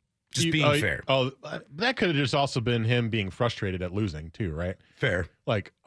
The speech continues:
Speaker 2: oh, I'm on the, uh, he was angry. He probably was annoyed with the Astros because they weren't even gonna consider re-signing him.
Speaker 1: And
Speaker 2: He
Speaker 1: they're
Speaker 2: was like,
Speaker 1: cheaters.
Speaker 2: Yeah. That'll be interesting to see how he faces against them now.
Speaker 1: Yeah, right.
Speaker 2: <laughs> Um,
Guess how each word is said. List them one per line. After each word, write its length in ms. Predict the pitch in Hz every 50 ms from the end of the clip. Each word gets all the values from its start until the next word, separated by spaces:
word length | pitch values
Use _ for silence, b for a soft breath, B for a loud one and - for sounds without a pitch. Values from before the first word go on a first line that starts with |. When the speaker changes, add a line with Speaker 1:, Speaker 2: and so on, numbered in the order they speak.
| _ _ _ -
Speaker 2:
oh, 140 | 120 107 98
I'm 160 | 101 107 110
on 120 | 110 110 110
the, 120 | 113 120 - -
uh, 140 | 123 113 101 90 - -
he 160 | 98 127 135
was 180 | 120 104 92 - - -
angry. 560 | 139 143 147 143 135 123 120 113 113 120 117 - _
He 140 | _ 127 -
probably 260 | - - 208 208 175
was 160 | 147 135 123 113
annoyed 220 | 120 123 127 123 117
with 100 | 117 104
the 100 | 117 117
Astros 400 | 117 117 113 - 120 107 98 87
because 260 | 110 104 - 113 95
they 100 | 104 101
weren't 260 | 98 110 110 107 110
even 180 | 110 104 101 98
gonna 160 | 101 98 90
consider 360 | - - 92 - - 98 98
re-signing 440 | 90 90 87 - 117 110 98 87 85
him. 100 | 87 87
Speaker 1:
And 100 | 104 107
Speaker 2:
He 40 | 101
Speaker 1:
they're 60 | 98 82
Speaker 2:
was 60 | -
like, 80 | 95 90
Speaker 1:
cheaters. 420 | 80 65 53 53 58 - - - - _
Speaker 2:
Yeah. 200 | - 101 87 78 78 b b b b b b b b b b b _ _ _ _ _ _ _ _ _ _ _ - - -
That'll 160 | 139 151 160
be 120 | 135 120 110
interesting 260 | 110 - - 120 113
to 60 | 104
see 160 | - - 117
how 140 | 101 113 107
he 60 | 98
faces 340 | - - 117 113 - 98 95
against 280 | 101 98 104 95 - -
them 100 | 113 101
now. 260 | 85 - 120 - - -
Speaker 1:
Yeah, 220 | - 170 82 80 -
right. 440 | 156 - 196 - - - 208 170 B B
Speaker 2:
<laughs> 40 | B B B B B B 139 -
Um, 360 | 139 139 139 139 131 131